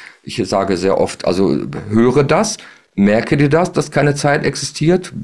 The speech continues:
nimm das so ein bisschen als absolut letztes, ähm, Sicherheitstuch und dann vergiss es auch wieder. Denn wenn wir etwas in der Kindheit, und jetzt spreche ich wieder ganz normal, in der Kindheit erlebt haben, ja, diese Kindheit, die war übrigens, ich glaub jetzt mal kurz an die Geschichte,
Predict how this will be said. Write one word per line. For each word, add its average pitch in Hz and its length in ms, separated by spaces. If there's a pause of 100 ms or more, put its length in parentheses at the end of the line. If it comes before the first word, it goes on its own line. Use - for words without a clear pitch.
nimm 113 280
das 135 180
so 147 80
ein 131 80
bisschen 143 280
als 104 340
absolut 127 500
letztes, 110 600
ähm, 95 400 (480)
Sicherheitstuch 151 1000 (200)
und 120 100
dann 131 140
vergiss 131 400
es 98 120
auch - 280
wieder. 80 320 (240)
Denn 135 260 (160)
wenn 135 380
wir 98 260
etwas 95 480
in 98 180
der 87 120
Kindheit, 143 640
und 104 140
jetzt 101 100
spreche 104 220
ich - 40
wieder 90 120
ganz 101 280
normal, 123 300
in 90 60
der 92 100
Kindheit 127 380
erlebt 127 340
haben, 73 180
ja, 85 120
diese 95 340
Kindheit, - 580
die 87 140
war 90 100
übrigens, 85 640 (400)
ich - 160
glaub 165 240
jetzt - 160
mal 85 80
kurz 92 260
an 90 140
die 87 80
Geschichte, 85 500